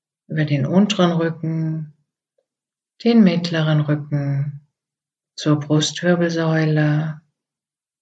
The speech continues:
zur Halswirbelsäule, bis hoch zum Kopf. Und erlaube dir, dass du mit jedem Atemzug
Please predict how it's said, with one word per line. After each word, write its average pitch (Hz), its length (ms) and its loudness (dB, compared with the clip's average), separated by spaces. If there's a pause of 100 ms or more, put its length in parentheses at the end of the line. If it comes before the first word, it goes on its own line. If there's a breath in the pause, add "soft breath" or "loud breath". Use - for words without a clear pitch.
(260)
zur 143 280 -4
Halswirbelsäule, 147 1500 -2 (880)
bis - 500 -2
hoch 170 320 0
zum - 280 -6
Kopf. - 640 -6 (2000)
Und 208 100 -4
erlaube 180 480 4
dir, 165 340 0
dass 170 200 -4
du 175 100 -2
mit 175 180 0
jedem 175 420 -2
Atemzug 160 1080 -10